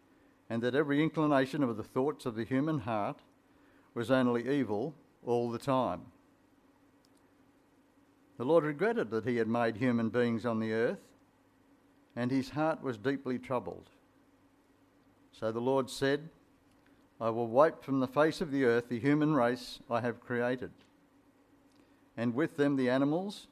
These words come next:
the birds, and the creatures that move along the ground, for I regret that I have made them." But Noah found favour in the eyes of the Lord.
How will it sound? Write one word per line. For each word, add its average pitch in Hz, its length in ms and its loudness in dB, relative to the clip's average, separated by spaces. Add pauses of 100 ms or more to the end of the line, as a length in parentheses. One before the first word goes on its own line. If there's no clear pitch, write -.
(120)
the 113 80 -6
birds, 131 680 2
and 117 140 -4
the 117 60 -4
creatures 127 460 -2
that 123 120 -4
move 127 220 0
along 117 260 -2
the 110 80 -6
ground, 117 460 -4 (1120)
for 113 220 -2
I 120 80 2
regret 120 500 0
that 113 120 -6
I 110 120 0
have 107 120 -2
made 113 320 -2
them." - 240 -10 (2250)
But 127 140 0
Noah 135 360 4
found 120 380 0
favour 110 460 0 (180)
in 110 120 -8
the 107 100 -4
eyes 110 460 -2
of 110 100 -14
the 101 80 -6
Lord. 101 380 -6